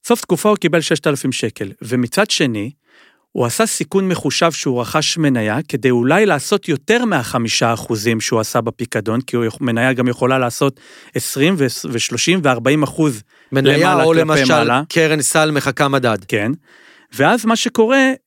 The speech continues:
Speaker 1: אה, ברגע שלדוגמה, אם הוא יפסיד מעשרת אלפים שקל שהוא רכש מניה, תיקחו את ה-, תעשו את המתמטיקה הזו, לדוגמה, עשרים וחמישה או שלושים אחוז,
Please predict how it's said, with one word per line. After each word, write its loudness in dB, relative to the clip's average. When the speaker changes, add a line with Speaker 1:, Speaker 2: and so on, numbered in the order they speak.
Speaker 1:
אה, 2
ברגע 2
שלדוגמה, 0
אם 2
הוא 2
יפסיד 0
מעשרת 0
אלפים -2
שקל 0
שהוא 0
רכש -2
מניה, 2
תיקחו -4
את -4
ה-, -4
תעשו -4
את -2
המתמטיקה -2
הזו, -2
לדוגמה, 2
עשרים -2
וחמישה 0
או 0
שלושים 2
אחוז, -2